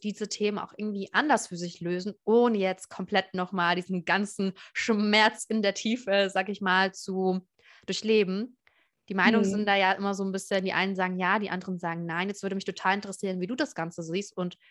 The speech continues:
Speaker 1: wie das mit der Hypnose funktioniert, ob man das da irgendwie anders auch lösen kann. Ich kann mir vorstellen, dass das auch dann für viele so eine kleine Erleichterung wäre.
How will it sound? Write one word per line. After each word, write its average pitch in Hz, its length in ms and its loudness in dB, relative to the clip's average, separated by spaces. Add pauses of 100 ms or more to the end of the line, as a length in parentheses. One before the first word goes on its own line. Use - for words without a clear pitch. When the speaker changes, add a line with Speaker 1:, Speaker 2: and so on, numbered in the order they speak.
(220)
Speaker 1:
wie 190 80 -6
das 202 160 -4
mit 190 120 -4
der 190 120 2
Hypnose 190 680 0 (720)
funktioniert, 226 500 0
ob 165 100 -4
man 185 140 0
das 202 120 -4
da 190 120 0
irgendwie 196 280 -2
anders 202 340 -2
auch - 180 -6
lösen 175 300 -6
kann. - 180 -10
Ich - 60 -18
kann 185 160 -6
mir 185 60 -6
vorstellen, 220 800 2 (100)
dass - 160 -6
das 202 200 -6
auch 196 180 2
dann 208 180 -2
für 190 120 -12
viele 202 640 -2
so - 140 -12
eine 185 60 -4
kleine 185 360 2
Erleichterung 160 720 -8
wäre. 151 360 -12